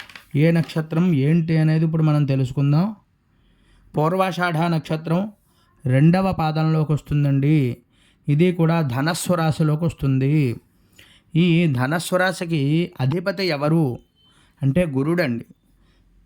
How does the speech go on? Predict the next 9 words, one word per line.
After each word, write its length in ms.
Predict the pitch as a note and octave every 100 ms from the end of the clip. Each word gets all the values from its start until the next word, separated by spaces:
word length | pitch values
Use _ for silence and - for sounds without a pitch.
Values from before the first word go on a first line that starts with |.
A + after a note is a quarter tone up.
| _
ఈ 160 | E3 F#3
గురుడు 320 | C#3+ D3 F3+
యొక్క 280 | F#3 F3+ F3+
అనుగ్రహం 520 | F#3 D3+ D#3 D3 F3
కలుగుతుంది. 640 | E3 C#3 C#3+ C3+ B2 A#2 - _ _ _ _ _
ఈ 100 | E3
కోరమిల్లి 880 | E3 C#3 D3 F3 F3+ F3+ F3 F3 E3+ - C#3+
గ్రామంలో 460 | D3 E3+ E3+ E3+
ఉండేటువంటి 960 | E3+ E3 D#3+ D#3 D#3+ D#3+ D#3 C3+ D3 E3